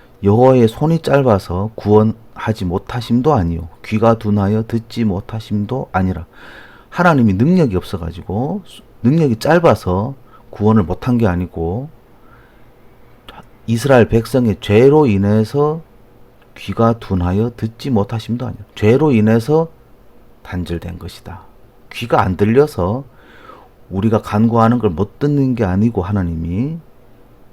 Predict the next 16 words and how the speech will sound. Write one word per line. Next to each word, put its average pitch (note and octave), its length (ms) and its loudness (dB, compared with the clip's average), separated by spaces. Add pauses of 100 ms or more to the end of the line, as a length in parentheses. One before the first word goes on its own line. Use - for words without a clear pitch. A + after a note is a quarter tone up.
(100)
우리의 F2+ 340 -4
죄로 G#2+ 340 0
인해서 A2 640 -2
우리와 F2 320 -4
소통이 F#2+ 540 -8
단절된 F2 680 -6
것임을 A2 600 -4
기억해야 F2 560 -8
됩니다. E2+ 400 -12 (1900)
이번 A#2 220 2
주 A2+ 120 0
말씀입니다. F2 720 -2
"죄악은 G2+ 720 -2
모양이라도 F#2+ 600 0
버리고 F#2+ 540 -8
회개하고 B2+ 840 -4